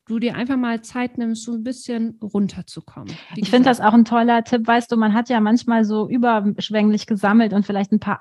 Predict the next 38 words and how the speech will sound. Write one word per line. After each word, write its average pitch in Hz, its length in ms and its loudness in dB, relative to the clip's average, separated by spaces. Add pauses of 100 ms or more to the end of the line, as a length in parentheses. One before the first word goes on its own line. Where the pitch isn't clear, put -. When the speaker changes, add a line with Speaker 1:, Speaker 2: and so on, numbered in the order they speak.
Speaker 2:
ältere 202 520 0
Teekräuter 202 760 0
noch 190 200 2
da 190 140 0
Speaker 1:
Ja. 190 240 0
Speaker 2:
im 190 40 2
Schrank. 214 440 2
Und 202 180 2
dafür 220 240 0
kann 220 180 0
man 208 160 4
das 202 180 -2
super 240 380 -2
toll 214 380 2
brauchen. 214 400 0
Speaker 1:
Total. 208 100 2
Speaker 2:
Ich 170 60 -10
bin 214 140 2
dir 214 100 2
für 214 120 -6
den 208 160 0
Tipp - 320 -6
total 220 520 -6
dankbar, 226 440 0
weil 202 180 2
ich 208 180 -2 (380)
da 202 100 2
jetzt 220 240 2
sofort 226 400 0
mit 214 160 2
starten 202 440 0
kann 214 300 2
und 214 220 2
blicke 254 320 0
auch 196 120 -2
gerade 208 300 0
auf 196 140 -4
meine 202 320 0